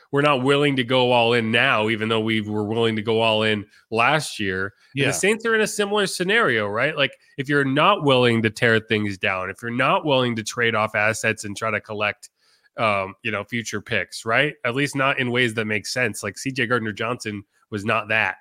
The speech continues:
Speaker 1: Like, that, that was not the reason that you traded C J Gardner-Johnson. That was just a, that was just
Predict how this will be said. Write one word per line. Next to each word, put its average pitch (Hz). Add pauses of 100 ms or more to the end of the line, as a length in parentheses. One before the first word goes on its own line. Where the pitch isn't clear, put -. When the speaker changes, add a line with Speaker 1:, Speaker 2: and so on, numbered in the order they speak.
(120)
Speaker 1:
Like, 110
that, 127 (140)
that 131
was 131
not 127
the 113
reason 104 (340)
that 113
you 110
traded 120
C 123
J 110
Gardner-Johnson. 104
That 127
was 113
just 110
a, 101 (160)
that 110
was 110
just -